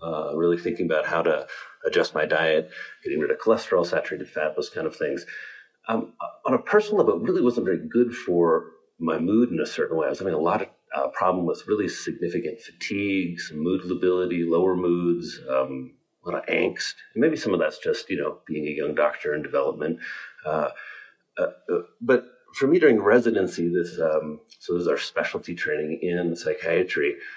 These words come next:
I had this really stark contrast. In my personal life, I'm, I'm thinking a lot about what I'm eating and how to optimize that. And in my professional life, as we're learning all about the brain and brain health and therapy, there's no talk at all about this. And,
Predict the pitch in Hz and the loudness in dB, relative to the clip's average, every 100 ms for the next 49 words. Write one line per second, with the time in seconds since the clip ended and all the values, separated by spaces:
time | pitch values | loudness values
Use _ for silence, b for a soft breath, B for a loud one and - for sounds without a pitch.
0 | B 131 170 196 185 117 85 - _ - | B 2 4 2 2 0 -2 -12 _ -16
1 | - 98 - - 92 - 71 - 69 - | 0 0 2 -2 -2 -2 -4 -4 -6 -2
2 | 135 - 113 104 101 - - 76 - 147 | -2 2 2 2 0 -4 -8 -8 -4 -2
3 | - 95 78 90 101 87 90 82 76 76 | 0 0 2 4 4 2 -2 0 2 2
4 | 98 110 95 87 92 98 104 - - - | 2 2 2 0 2 2 0 -4 -6 -2
5 | - 78 - 76 69 69 - 71 - 82 | -2 0 -2 -4 -4 -4 -2 -2 0 0
6 | 85 80 - 87 107 110 - 87 76 67 | 0 0 0 0 -2 -2 0 0 2 0
7 | 71 - 71 78 80 78 85 101 92 82 | -4 -8 -8 -4 -2 0 0 2 2 -2
8 | 82 101 101 98 80 - 92 101 90 92 | -4 -2 2 2 0 0 2 2 0 0
9 | 92 - 78 - 98 98 - 90 85 B | 0 -2 -10 0 4 4 4 -2 -2 B
10 | B B _ - 87 90 90 87 82 73 | B B _ -6 0 0 0 0 0 0
11 | 76 73 69 67 - - - - - _ | 0 0 -2 -4 -4 -8 -8 -20 -20 _
12 | _ _ _ _ _ 101 95 | _ _ _ _ _ -2 -2